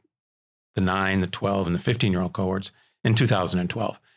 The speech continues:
And the reason we did that is we wanted the youngest cohort and then adolescents. So we had that separation by age. And then we followed up, them up further. We interviewed them in just a few years ago, two thousand twenty-one,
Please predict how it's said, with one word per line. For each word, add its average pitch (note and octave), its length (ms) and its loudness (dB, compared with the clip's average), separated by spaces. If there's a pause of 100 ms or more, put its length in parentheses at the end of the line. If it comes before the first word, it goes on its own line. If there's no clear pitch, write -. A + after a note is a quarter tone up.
(100)
And C#3+ 80 4
the D#3 60 4
reason F3 200 4
we C3 80 4
did A#2+ 160 4
that G#2 100 4
is F#2 120 0
we G2+ 80 2
wanted G2 320 2
the F#2+ 100 2
youngest D3 380 4
cohort C3+ 400 4
and G#2 160 2
then F#2+ 180 2
adolescents. F#2+ 840 0 (280)
So G2 120 2
we F2 80 0
had F#2 100 0
that F2 160 -2
separation G2 580 0
by F2+ 140 -2
age. F2+ 460 -2 (480)
And - 320 -6
then A#2 60 4
we A#2 60 4
followed A#2+ 320 4
up, - 220 -2 (500)
them G#2+ 180 2
up G2+ 180 0
further. D#3 640 2
We G2+ 180 0
interviewed F#2+ 460 0 (680)
them G2+ 240 2
in F2+ 240 0 (580)
just - 220 0
a - 20 -14
few A2 180 2
years A2 200 2
ago, A2 380 2 (240)
two G2 80 -2
thousand F#2+ 260 0
twenty-one, G#2 640 2